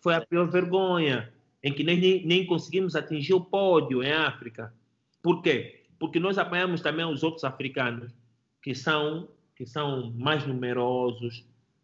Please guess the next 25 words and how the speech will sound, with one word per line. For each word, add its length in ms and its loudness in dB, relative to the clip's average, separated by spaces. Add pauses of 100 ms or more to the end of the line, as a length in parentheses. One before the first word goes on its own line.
(120)
do 80 -4
que 100 -2
nós, 280 0
que 80 -12
são 180 0
os, 120 -4
os 220 -6
nigerianos, 640 2
que 140 -14
todos 480 0
os 200 -2
dias 280 -2
mandam 440 -4 (160)
milhares 640 0
e 100 -4
milhares 380 -6
de 80 -6
crianças 580 -4
na 100 -6
América, 500 -4
na 120 -6
Europa, 640 -2 (320)
para 140 -6
fazer 240 0
desporto. 720 -4